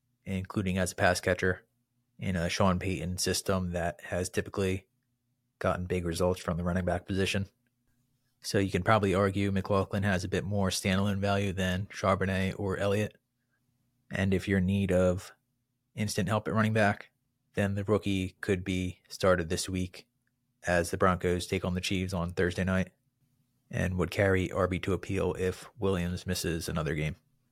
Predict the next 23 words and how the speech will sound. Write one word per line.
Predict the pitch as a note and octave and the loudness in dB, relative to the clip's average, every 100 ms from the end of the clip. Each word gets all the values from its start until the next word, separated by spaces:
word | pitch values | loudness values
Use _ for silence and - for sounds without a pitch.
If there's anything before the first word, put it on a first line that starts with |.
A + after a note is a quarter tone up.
| _ _ _ _ | _ _ _ _
At | G#2+ F#2 | -2 0
number | G#2+ G#2 | 0 0
six, | - A2+ G#2+ - | 0 0 0 0
Kenneth | G#2+ G#2 | 2 0
Gainwell. | - G2+ G2+ G2+ G#2 - _ _ _ _ _ _ | 0 0 0 0 -2 -6 _ _ _ _ _ _
He | - A2 | -4 -4
converted | G2+ G2+ A2+ A2+ G2 | -2 2 4 4 4
a | |
key | - A2+ | 0 -2
first | G2+ G2+ - | 2 2 4
down | G#2 G#2 | 2 2
in | G2+ | 2
the | F#2 | 0
second | G2+ F2+ | 0 0
half | G2+ G2 F#2+ - - - | 0 2 0 -4 -18 -8
of | - F#2 | -2 -2
the | F2+ | 0
win | F#2+ F#2 | -2 0
over | F2+ | 0
the | F2 | 0
Rams | F#2 F#2 F#2 | 0 0 0
on | F#2+ F#2+ | -2 -2
Sunday, | G2+ F#2+ G2 | -2 0 -2